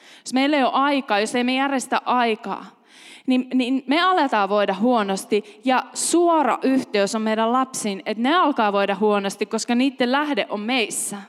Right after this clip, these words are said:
meidän rakkaudessa. Niinpä me päätettiin, että, että lapset on tervetulleita. Ne on osa tätä perhettä,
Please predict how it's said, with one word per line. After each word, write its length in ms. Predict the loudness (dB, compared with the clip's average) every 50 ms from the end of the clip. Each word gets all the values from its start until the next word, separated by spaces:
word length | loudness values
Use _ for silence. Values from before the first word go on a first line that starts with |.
| _ _ _ _ _ _ _ _ _ _ _ -2
meidän 280 | 0 2 2 2 0
rakkaudessa. 800 | 0 -2 -4 -4 -6 -4 -4 -4 -4 -6 -10 -10 -12 -10 -10 -12 -14 -16 -20 _ _ _ _ _ _ _ _ _ _ _ _ _ _ 0
Niinpä 260 | 0 2 2 2 2
me 140 | 2 2 2
päätettiin, 840 | 0 0 0 0 -2 -2 -4 -4 -4 -6 -8 -8 -8 -8 -10 -12 -16 -20 -20 -10 -8
että, 180 | -8 -8 -8 -10 _ -6
että 200 | -6 -6 -6 -6 -4
lapset 560 | -2 -2 -2 -2 -4 -6 -6 -6 -6 -6 -4 -4
on 160 | -4 -2 -2
tervetulleita. 1040 | -2 0 0 0 0 -2 -2 -4 -4 -4 -2 0 2 2 0 -2 -4 -8 -10 -12 -16 -18 -18 -20 -20 _ _ _ _ _ _ _ _ _ _ _
Ne 80 | -8 -6
on 120 | -6 -6 -6 _ -6
osa 280 | -4 -4 -4 -6 -8 -10 -12 -12
tätä 220 | -14 -14 -14 -16
perhettä, 640 | -14 -12 -10 -10 -10 -12 -14 -18 -20 _ _ -20